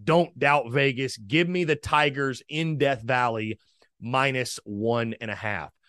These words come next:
Uh, we then move to Tennessee and Tennessee Martin. No line on this one. Hammer the Vols, of course. They're gonna win this one straight up.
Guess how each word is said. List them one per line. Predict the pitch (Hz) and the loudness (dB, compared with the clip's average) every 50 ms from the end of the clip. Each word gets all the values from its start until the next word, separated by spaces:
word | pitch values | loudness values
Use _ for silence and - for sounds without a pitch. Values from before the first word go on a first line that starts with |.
| _ _ _ _ - | _ _ _ _ 0
Uh, | 139 156 160 156 151 147 - | 4 4 6 4 4 2 0
we | 151 175 190 | 0 0 4
then | 170 226 254 247 | 6 4 4 6
move | 240 240 247 240 240 | 6 4 4 4 4
to | 240 226 208 | 2 0 -2
Tennessee | - - - 262 277 285 254 - - - 269 262 262 262 262 240 | 0 2 4 4 4 4 2 -2 -4 -4 -4 -4 -2 -2 -4 -2
and | 185 196 196 185 160 | -2 -2 -2 -2 -2
Tennessee | - 233 233 220 - - 226 208 | -2 -2 -2 -2 -2 -2 -2 0
Martin. | 190 185 190 202 202 190 185 185 185 170 - _ _ _ - | 2 6 6 6 6 6 2 -2 -6 -6 -8 _ _ _ -8
No | 117 143 160 180 190 | 0 4 6 8 8
line | 185 180 175 170 170 165 165 | 8 8 6 6 6 6 6
on | 165 160 | 6 6
this | 156 156 151 - - | 6 4 4 2 0
one. | 156 151 151 147 143 _ _ _ _ _ | -4 -4 -2 -4 -6 _ _ _ _ _
Hammer | - - 160 160 160 160 151 | -4 -2 0 2 4 4 4
the | 143 | 4
Vols, | 127 139 139 139 139 135 135 | 4 4 4 4 4 2 0
of | 127 - | -2 -2
course. | - 143 135 135 123 123 | 0 2 2 2 0 -2
They're | 127 127 | -2 -2
gonna | 131 123 | -2 -2
win | 120 123 131 135 | -2 -2 -2 0
this | 131 127 - - | -2 -2 -4 -4
one | 120 113 | -6 -6
straight | 110 - - - 127 120 117 123 | -6 -6 -2 0 0 2 4 4
up. | 139 143 135 | 4 4 4